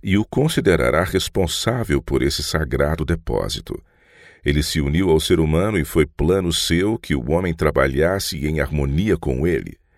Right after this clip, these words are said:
Proveu o sistema de beneficência para que o ser humano a quem ele fez à sua imagem seja de caráter abnegado como ele, cuja natureza infinita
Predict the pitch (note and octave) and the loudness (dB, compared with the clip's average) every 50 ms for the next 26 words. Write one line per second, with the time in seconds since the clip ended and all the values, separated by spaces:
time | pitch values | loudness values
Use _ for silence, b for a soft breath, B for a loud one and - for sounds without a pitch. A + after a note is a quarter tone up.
0 | B B B B B B B _ - E2+ F#2 F#2 E2+ C#2 C#2+ F#2+ A#2 B2 A2 E2+ | B B B B B B B _ 6 8 8 8 8 6 4 4 4 4 4 2
1 | C2+ C2+ C2+ - - D#2+ D2 - - A2 A2 G#2 F#2+ D2 D2+ - D#2+ D2+ D#2 D2+ | 0 -2 -2 -2 0 -2 -2 0 -2 0 0 0 0 -2 0 0 0 0 0 -2
2 | - - - - - F#2+ G#2 G#2+ F#2+ - - - - B B B B B B B | -2 -6 -8 -4 -2 -2 -2 -2 -2 -2 -4 -4 -4 B B B B B B B
3 | - - - A#2 - - C#3 B2 - - - - G2 D#2+ D#2 E2+ G2+ G#2 G2 E2 | -4 -2 -2 -2 -2 -2 -2 -2 0 0 2 2 2 2 2 0 0 0 0 -2
4 | C#2+ - - F#2 D#2 D#2+ D#2+ D#2+ D2+ - - - F2+ F#2+ G#2+ G2+ - D2+ B1+ A#1+ | -2 -2 -2 0 0 0 0 0 -2 -2 -2 -2 0 0 0 0 0 0 0 0
5 | - - - F#2 F#2 D#2+ C#2+ B1+ B1+ B1+ C2 D2+ E2 E2 D#2 - - A1 - - | -2 -4 -4 0 2 2 2 0 -2 -4 -4 -4 -4 -4 -4 -4 -6 -6 -8 -10
6 | - _ _ _ _ _ _ - - - - F2+ F2+ F2+ F2+ F2 D2+ D2 C2+ A#1 | -16 _ _ _ _ _ _ -10 -6 -2 0 2 2 2 2 2 0 0 -2 -2
7 | - C#2 - - C#2 B1 C2 D2+ E2 D#2+ - D#2 D2 C2 B1 B1+ C#2+ C2 C2+ B1+ | -2 -4 -2 0 0 2 2 2 0 0 0 0 0 0 0 0 0 2 2 2
8 | A#1 D#2+ E2 F#2 G2+ G2 F2 F2 F2 F2+ D#2+ D#2+ D#2 E2 E2+ E2 D2 B1 - - | 2 2 2 2 2 0 0 0 2 2 2 4 4 4 4 4 2 0 -4 -8
9 | G1+ B B B B B B - G2 G#2 F#2+ G2+ G#2 G#2+ G#2+ - A#2 A2 A2+ B2+ | -14 B B B B B B -2 0 2 2 2 0 0 -2 0 2 2 4 4
10 | B2+ B2 B2 A2+ - - C3+ B2+ G#2 F2+ F2+ E2 - - E2+ D#2+ | 2 2 0 -2 -2 -4 -4 -2 0 0 0 0 0 0 -2 -2